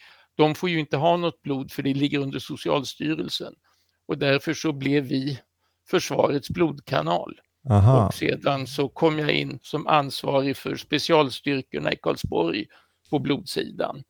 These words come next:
Speaker 1: Och eftersom det var den enda aktiva blodverksamheten i försvaret så innebar det att jag under ett antal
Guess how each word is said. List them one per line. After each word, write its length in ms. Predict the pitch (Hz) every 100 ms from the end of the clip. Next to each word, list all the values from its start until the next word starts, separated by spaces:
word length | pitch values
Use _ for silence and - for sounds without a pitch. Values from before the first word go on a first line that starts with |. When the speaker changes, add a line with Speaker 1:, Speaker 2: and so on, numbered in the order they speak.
| _ _ _ _
Speaker 1:
Och 240 | - 143 -
eftersom 360 | 135 131 - 143
det 100 | 143
var 140 | 147
den 160 | 151 196
enda 400 | 170 143 156 160 -
aktiva 720 | 147 - - - 151 135 139
blodverksamheten 1300 | 135 165 139 - 123 - 143 135 131 156 - 160 127 _ _ _
i 100 | -
försvaret 640 | - 156 - - 160 147 -
så 160 | 151
innebar 480 | - 156 123 - 156
det 100 | 139
att 180 | 135 -
jag 120 | 151
under 220 | 143 143
ett 140 | 139 -
antal 400 | 131 131 147